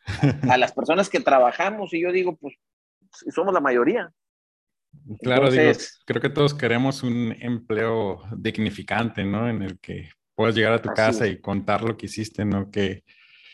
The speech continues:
Speaker 2: Así es.
Speaker 1: no que
Speaker 2: Y
Speaker 1: estuviste
Speaker 2: tener la
Speaker 1: haciendo misiles o armas <laughs> para la guerra.
Speaker 2: Sí, sí. Y tener, tener la certeza de que mañana vas a poder ir a algún lugar donde trabajar. Creo que en la pandemia hubo tantos ejemplos,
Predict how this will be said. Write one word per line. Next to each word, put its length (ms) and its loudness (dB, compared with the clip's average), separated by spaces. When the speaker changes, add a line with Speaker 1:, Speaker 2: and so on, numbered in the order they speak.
Speaker 2:
Así 300 -2
es. 380 -6
Speaker 1:
no 180 -2
que 60 -4
Speaker 2:
Y 20 0
Speaker 1:
estuviste 300 4
Speaker 2:
tener 140 4
la 100 4
Speaker 1:
haciendo 180 2
misiles 520 0
o 100 -2
armas 340 -4
<laughs> 20 -20
para 180 -6
la 140 0
guerra. 400 -6
Speaker 2:
Sí, 280 2
sí. 280 -6
Y 140 -2
tener, 400 0
tener 300 -6
la 120 2
certeza 500 0
de 120 -2
que 100 -6
mañana 400 -2
vas 160 2
a 100 2
poder 240 0
ir 60 0
a 80 4
algún 200 0
lugar 220 2
donde 220 -4
trabajar. 400 0
Creo 160 -6
que 80 -6
en 60 -2
la 100 -2
pandemia 1120 -12
hubo 480 4
tantos 460 -4
ejemplos, 760 -4